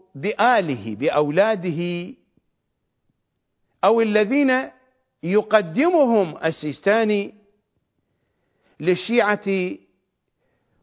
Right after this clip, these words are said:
قدوة ومثالاً، كالوائلي مثلاً، أو إسحاق الفياض مثلاً، من المراجع المعاصرين له،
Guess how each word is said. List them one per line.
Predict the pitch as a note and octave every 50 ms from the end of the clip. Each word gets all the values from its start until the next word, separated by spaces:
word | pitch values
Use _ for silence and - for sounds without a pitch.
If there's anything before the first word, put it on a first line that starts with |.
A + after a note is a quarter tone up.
| _ _ _ _
قدوة | G3 B3+ A3+ G3 G#3+ G#3+ G3+ G3+ G#3 G3+ F#3 F#3 F3+ F3+ - - -
ومثالاً، | D3 D3+ D#3+ D#3+ C#3+ - F#3+ G3+ G#3 G3+ G3 G3+ F#3+ F#3 F3
كالوائلي | D#3 - - G3+ F#3 F3+ G3 G#3+ G#3+ G3+ - E3+ D#3+ D3 C#3
مثلاً، | B2 B2 A#2 A2+ - A2+ G#2+ G#2+ F#2 E2+ - _ _ _ _ _ _ _ _ _ _ _ _ _ _ _ _ _ _ _ _ _ _ _ _ _ _ _ _ _ _ -
أو | F3+ G3+ A3+ A3+ A3+ A3+ A3+ - - - _ _ _ _ _ _ _ _ _ _ _ _ -
إسحاق | E3+ E3 - - G3 G#3+ A3 G#3+ G#3
الفياض | G3+ E3 C3+ - F3 F3 F#3 G3 G3 F#3 D3+ B2+
مثلاً، | C3 B2+ A#2 - A2+ G#2 G2+ F2+ D2+ _ _ _ _ _ _ _ _ _ _ _ _ _ _ _ _ _ _ _ _ _ _ _ _ _ _ _ _ _ _ _ _ _
من | C3+ D#3 F3 F3+
المراجع | F3+ F3 E3 E3 E3+ F3 F#3+ G#3 A3 G3 D#3+ F#3+ F3 E3+ F3 F#3 F3 - F3
المعاصرين | F3 D#3+ D#3+ D3+ C#3 D#3 E3 D#3+ - - F#3 F#3 A3 B3+ A#3+ A3+ G#3+ G#3+ G#3+ - _ _ _ _ _ _ _ _ _ _ -
له، | D#3 F#3+ B3 C4 B3 C4+ B3 B3 C4